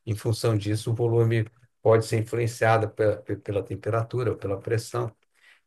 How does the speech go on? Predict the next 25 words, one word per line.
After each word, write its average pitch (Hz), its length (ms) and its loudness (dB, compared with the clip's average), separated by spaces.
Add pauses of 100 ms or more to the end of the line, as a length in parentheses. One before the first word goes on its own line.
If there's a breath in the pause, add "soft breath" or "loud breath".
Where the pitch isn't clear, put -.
(100)
E - 80 -4
aí 104 120 4
você 110 280 -2
precisa 113 580 0
incluir, 120 580 2
né, 110 280 4
na 110 120 2
equação 104 640 0 (640)
da, 101 240 -2
das 95 240 -2
incertezas 113 720 0
mais 110 560 2
esses 110 300 -6
coeficientes 110 920 -4
de, 110 280 -6 (440 soft breath)
de - 120 -20
correlação. 110 680 2 (320 loud breath)
Você - 220 2
vê 165 160 2
que 165 240 2
é, 135 60 2
é 123 240 0
possível 143 380 0
complicar? 127 800 0
Sim, 107 320 -4